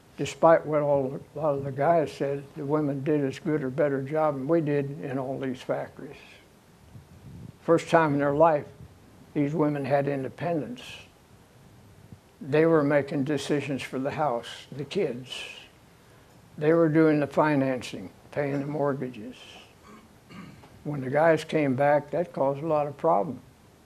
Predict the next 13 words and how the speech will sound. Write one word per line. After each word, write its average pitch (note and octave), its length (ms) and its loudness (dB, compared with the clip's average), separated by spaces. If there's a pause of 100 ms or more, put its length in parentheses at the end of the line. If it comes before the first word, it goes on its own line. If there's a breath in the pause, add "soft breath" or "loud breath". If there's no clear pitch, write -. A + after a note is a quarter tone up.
(1400)
They D3+ 120 -4
didn't C#3+ 220 -4
want C#3 160 -2
to B2 40 -10
give D3+ 240 0
up G3 200 4
that C#3 180 2
independence. C3 640 -8 (460)
They C#3 180 -6
didn't. F3+ 420 0 (920)
They D3+ 160 -6
shouldn't G3 360 -2
have. B2 300 -10